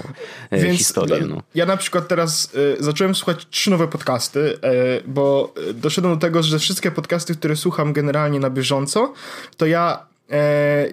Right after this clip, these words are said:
Speaker 2: już mam taki jakby flow i, i ja tak bardzo je lubię, że jak tylko wychodzą, to od razu je słucham, no nie? I
Speaker 1: Mhm.
Speaker 2: jest, ona, większość wychodzi w środę, w środę, w czwartek, więc jak w czwartek na przykład mam kolejkę do przesłuchania tam siedem podcastów, no nie? No to ja w piątek już je wszystkie mam przesłuchane.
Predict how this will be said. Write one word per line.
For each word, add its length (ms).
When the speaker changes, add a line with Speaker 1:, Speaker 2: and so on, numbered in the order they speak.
Speaker 2:
już 300
mam 180
taki 240
jakby 360
flow 320
i, 40
i 240
ja 120
tak 140
bardzo 240
je 60
lubię, 360
że 100
jak 120
tylko 220
wychodzą, 400
to 80
od 60
razu 200
je 40
słucham, 340
no 80
nie? 100
I 20
Speaker 1:
Mhm. 160
Speaker 2:
jest, 300
ona, 240
większość 400
wychodzi 360
w 60
środę, 540
w 80
środę, 320
w 60
czwartek, 560
więc 120
jak 120
w 60
czwartek 380
na 80
przykład 180
mam 240
kolejkę 360
do 100
przesłuchania 420
tam 140
siedem 300
podcastów, 500
no 80
nie? 160
No 60
to 60
ja 100
w 120
piątek 360
już 160
je 60
wszystkie 280
mam 100
przesłuchane. 540